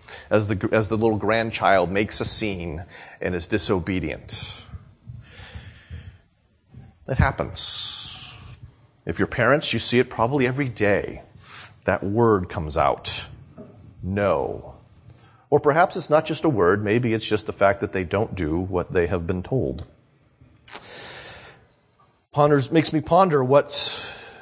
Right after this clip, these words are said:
living like the gospel is real looks like for kids. And Paul sort of addresses that right here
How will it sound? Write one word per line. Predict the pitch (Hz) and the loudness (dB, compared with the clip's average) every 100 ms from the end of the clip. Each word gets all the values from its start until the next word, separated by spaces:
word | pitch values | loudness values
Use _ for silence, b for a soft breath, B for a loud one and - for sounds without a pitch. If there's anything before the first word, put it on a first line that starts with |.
| B B | B B
living | 123 151 156 143 | 4 4 4 4
like | 135 131 | 2 2
the | |
gospel | 113 117 117 - 123 | 4 4 4 4 4
is | 113 98 | 4 2
real | 113 117 101 95 | 4 6 6 4
looks | 107 151 - | 2 2 0
like | 95 85 92 - | 2 2 0 -4
for | - 139 | -8 -8
kids. | - 165 80 69 85 | -2 0 0 -2 -8
And | 92 92 | -6 -6
Paul | - 98 110 120 | 0 2 2 0
sort | - - 92 | -4 -2 -2
of | 107 123 | -2 -2
addresses | 135 135 202 - 98 82 | -4 -2 -4 -4 -6 -4
that | 78 85 - - b b b b b - | -4 -4 -8 -16 b b b b b -2
right | 110 135 | 0 0
here | - 104 104 101 | 0 0 0 -2